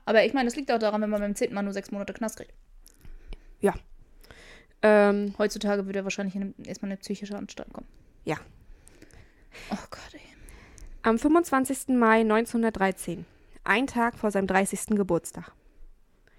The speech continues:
Speaker 2: beging er den ersten ihm eindeutig nachgewiesenen Mord. Ähm, das Opfer war die neunzehnjährige Christine Klein.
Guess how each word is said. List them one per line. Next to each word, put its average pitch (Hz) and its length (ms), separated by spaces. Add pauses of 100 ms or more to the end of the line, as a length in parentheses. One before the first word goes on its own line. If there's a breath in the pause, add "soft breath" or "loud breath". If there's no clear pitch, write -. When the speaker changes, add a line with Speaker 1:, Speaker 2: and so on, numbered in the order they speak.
(420 soft breath)
Speaker 2:
beging 220 240
er 233 60
den 214 220
ersten 247 440
ihm 202 280
eindeutig 214 680
nachgewiesenen 180 720
Mord. 160 300 (3750 soft breath)
Ähm, 214 460 (220)
das - 260
Opfer 285 380 (120)
war 220 220
die 220 100
neunzehnjährige 214 800
Christine 202 540
Klein. 165 440